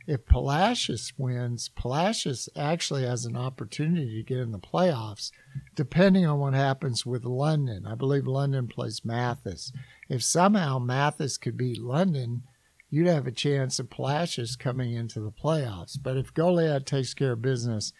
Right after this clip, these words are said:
it'll be the third seed. Of course, we've already mentioned this, that Edna's number one and Industrial will be number two. Um,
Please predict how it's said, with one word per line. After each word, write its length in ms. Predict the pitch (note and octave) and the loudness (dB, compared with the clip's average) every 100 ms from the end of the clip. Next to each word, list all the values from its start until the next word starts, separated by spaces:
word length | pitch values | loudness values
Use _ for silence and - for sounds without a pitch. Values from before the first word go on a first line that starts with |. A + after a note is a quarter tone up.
| - - - - | -20 -20 -14 0
it'll 120 | D#3+ | 4
be 160 | D#3+ C#3+ | 6 4
the 180 | C3 | 2
third 360 | A2+ C#3+ D3+ C3 | 0 0 0 0
seed. 460 | - C3 A#2 A#2 - | 0 0 0 -2 -8
Of 80 | C#3 | -6
course, 380 | C#3 C3+ B2+ B2+ | -2 -2 -2 -2
we've 260 | B2+ B2 | 0 0
already 340 | B2 B2+ A#2+ A#2 | 0 0 0 -2
mentioned 500 | B2+ B2+ A#2 A#2 A#2 | -2 -2 -2 -4 -2
this, 220 | A2 - | -4 -4
that 200 | A#2 G#2+ - | -6 -8 -8
Edna's 440 | D#3 C#3 C3+ A#2 C3 | -2 -2 -2 -2 -4
number 280 | B2+ B2 | -4 -4
one 380 | A#2 A#2 A#2+ A#2 | -4 -2 -2 -2
and 260 | A2 G#2 - | -4 -4 -6
Industrial 640 | B2 A#2+ A2+ A2+ - G#2+ | -6 -4 -4 -6 -8 -10
will 80 | F#2 | -8
be 100 | G#2+ | -8
number 380 | G2 F#2+ E2+ D#2 | -8 -8 -10 -12
two. 400 | - A2 F#2+ F2 - _ _ - - - | -8 -6 -6 -8 -14 _ _ -20 -20 -10
Um, 640 | C#3 C3+ C#3 C3 B2+ A2+ | -2 0 2 2 0 -2